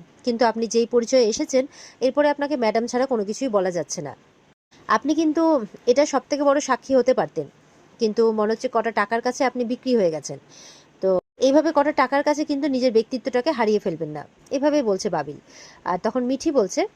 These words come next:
"আপনার মনে হয় না, মাও তো আপনারই মতন একজন, তো ওনার মুক্তি হওয়াটা এবার দরকার। উনি তো সারাটা জীবন ঠকেছেন, আর এবার আপনি নিজে থেকে ঠকতে চাইছেন।" সোহিনী বলছে, "আমি সত্যি কথাই বলছি, আমার একটা মেয়ে আছে, আর আমার যা হিসেব,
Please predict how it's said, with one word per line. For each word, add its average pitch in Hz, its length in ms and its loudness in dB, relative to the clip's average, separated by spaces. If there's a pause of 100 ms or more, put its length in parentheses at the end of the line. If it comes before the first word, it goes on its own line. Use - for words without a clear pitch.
(260)
"আপনার 262 280 -2
মনে 254 220 0
হয় 277 180 0
না, 330 140 -2 (360)
মাও 233 200 2
তো 294 120 0
আপনারই 262 300 0
মতন 262 280 0
একজন, 165 340 -4 (480)
তো 196 80 0 (480)
ওনার 254 320 2
মুক্তি 247 320 -4
হওয়াটা 254 260 0
এবার 247 200 -2
দরকার। 233 340 0 (220)
উনি 254 180 -2
তো 294 80 -4
সারাটা 254 360 -2
জীবন 277 260 -4
ঠকেছেন, 233 500 -2 (180)
আর 185 120 -4
এবার 202 200 0
আপনি 214 200 -6
নিজে 220 200 -4
থেকে 254 200 -2
ঠকতে 254 300 -4
চাইছেন।" 240 400 -2 (920)
সোহিনী 269 340 2
বলছে, 311 240 4
"আমি 330 120 2
সত্যি 269 300 -2
কথাই 254 220 2
বলছি, 180 380 -2 (320)
আমার 214 220 0
একটা 220 200 -2
মেয়ে 208 260 2
আছে, 160 300 -4 (360)
আর 180 200 0
আমার 208 320 -2
যা 220 140 2
হিসেব, 220 360 0